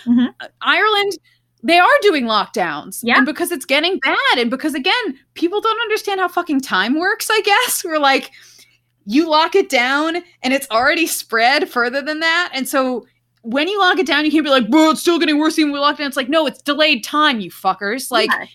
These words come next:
Speaker 1: it's gonna take
Speaker 2: into the next, over the next couple of weeks, you're going to see it get worse, but it's going to be less worse than if you didn't impose a lockdown now. People just have no, like,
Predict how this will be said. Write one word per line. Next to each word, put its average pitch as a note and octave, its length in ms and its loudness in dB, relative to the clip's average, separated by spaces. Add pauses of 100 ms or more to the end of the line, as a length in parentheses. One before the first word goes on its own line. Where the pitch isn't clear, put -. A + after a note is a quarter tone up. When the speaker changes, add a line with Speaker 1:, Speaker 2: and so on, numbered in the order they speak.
Speaker 1:
it's A#3 160 -4
gonna A3+ 300 2
take C4 120 2
Speaker 2:
into C#4 200 -2
the C4+ 60 2
next, D4 420 0
over C#4+ 120 -2
the C#4+ 100 -2
next D4+ 180 -2
couple C4+ 260 -4
of A3+ 60 -8
weeks, C#4+ 240 -6
you're B3 80 -4
going C4+ 180 -4
to C4 60 -6
see C4+ 120 -4
it B3+ 40 -4
get B3+ 180 -4
worse, C4 220 -2
but A#3 120 -10
it's A3+ 120 -8
going C4 260 -2
to B3+ 60 -2
be A3+ 100 -6
less C4+ 340 -4
worse A#3 260 -6
than A3+ 100 -4
if G#3+ 80 -10
you G#3 80 -6
didn't C#4 180 -2
impose A3+ 300 -6
a - 20 -12
lockdown A3 240 -2
now. A3 160 -2
People D#4+ 240 -6
just F#4+ 140 -10
have E4+ 100 -2
no, D4+ 180 0
like, G4 220 -2